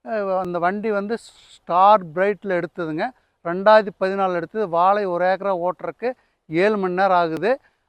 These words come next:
ஆனா, ஒரு ஏக்கராவுக்கு வந்து களை வெட்டுறக்கு ஆளை கூப்பிட்டா முந்நூறு ரூபா கணக்கு போட்டு, அஹ், ஆறாயிரம் ரூபா கேட்குறாங்க. ஆறாயிரம் ரூபாய்க்கு தான் களை வெட்டுறாங்க. இதுக்கு வந்து இரநூறு ரூபாய்க்கு டீசல் அடிச்சா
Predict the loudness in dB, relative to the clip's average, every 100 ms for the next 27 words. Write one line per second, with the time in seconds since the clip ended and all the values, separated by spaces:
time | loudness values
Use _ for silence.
0 | -2 2 2 0 -6 _ _ _ _ -10
1 | -6 -4 -2 2 2 2 -2 -2 -4 -4
2 | -2 -2 -2 -8 _ -2 2 2 0 -4
3 | 0 2 0 -4 -8 _ -6 -6 -8 -6
4 | -4 -4 -4 -4 -6 -6 -6 -2 0 0
5 | -2 -2 0 2 4 4 2 2 0 2
6 | 0 0 -6 -4 -8 -12 _ _ _ 0
7 | 2 2 0 -4 -2 -6 -2 0 0 -2
8 | -8 -6 -8 -8 -8 -4 0 0 -2 -4
9 | -2 -4 -4 -8 -6 -6 -8 -4 -4